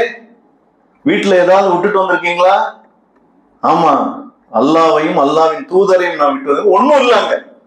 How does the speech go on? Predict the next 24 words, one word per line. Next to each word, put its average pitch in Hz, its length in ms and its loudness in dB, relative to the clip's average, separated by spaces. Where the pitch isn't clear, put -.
அப்ப - 100 4
உமர் 277 220 4
ரலியல்லாஹு 262 340 4
தஆலா 233 180 4
சொல்றாங்க, 226 420 2
"உங்களோடு 180 540 2
போட்டி 226 300 2
போட்டு - 280 0
நான் 294 200 2
மிஞ்சவே 208 360 2
முடியாது 170 480 0
போல 127 160 -6
இருக்கு." - 240 -16
அப்படி - 380 2
வாழ்ந்த 294 400 4
வாழ்க்கையை 285 540 2
நாம் 247 320 2
கேட்கின்றோம், 269 760 2
படிக்கின்றோம். 262 720 2
ஆனால் 208 280 4
நம்முடைய 196 320 2
வாழ்க்கையில் 190 840 0
நபிகளார் 156 560 0
இருக்கின்றார்களா? 110 800 -2